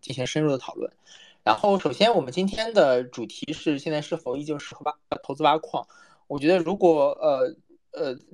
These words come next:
最简单的可能我们需要，现在需要一个，一个答案啊，就是我，我个人可能觉得现在整体来说，在大环境下挖矿是一个比较，呃，困难，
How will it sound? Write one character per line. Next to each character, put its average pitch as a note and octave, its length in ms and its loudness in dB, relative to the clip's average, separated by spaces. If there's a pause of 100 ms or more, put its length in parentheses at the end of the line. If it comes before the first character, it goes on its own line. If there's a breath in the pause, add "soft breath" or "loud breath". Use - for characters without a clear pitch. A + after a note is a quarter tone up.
(200)
最 C4+ 140 4
简 E3 160 4
单 B2 180 0
的 C3 100 -2
可 - 160 -14
能 C3 160 -8
我 B2+ 80 -6
们 B2 120 -10
需 - 200 -6
要， D#3 100 -2
现 - 140 -8
在 C#3+ 80 -4
需 C3+ 160 -10
要 C3+ 120 -4
一 C3 80 -6
个， C3 240 -2
一 - 80 -10
个 C#3 100 -2
答 - 140 -6
案 C#3 200 0
啊， - 180 -8
就 C3+ 100 -18
是 B2 80 -8
我， A#2 180 -2
我 A2+ 80 -2
个 E3+ 160 2
人 C3 160 -6
可 - 140 -16
能 - 120 -20
觉 - 140 -18
得 - 100 -8
现 - 160 -18
在 C#3 240 -4 (320 soft breath)
整 C3+ 180 -2
体 - 120 -4
来 A2 160 4
说， C3 280 2
在 C3+ 80 0
大 C3 180 6
环 B2+ 220 -4
境 C3+ 180 -8
下 C3 240 -4
挖 B2+ 180 2
矿 C3+ 320 -6
是 - 240 -12
一 A2+ 60 -10
个 - 140 -8
比 - 160 -12
较， C3+ 320 0 (360 soft breath)
呃， A#2+ 320 -4
困 D#3+ 220 -2
难， A2+ 400 -4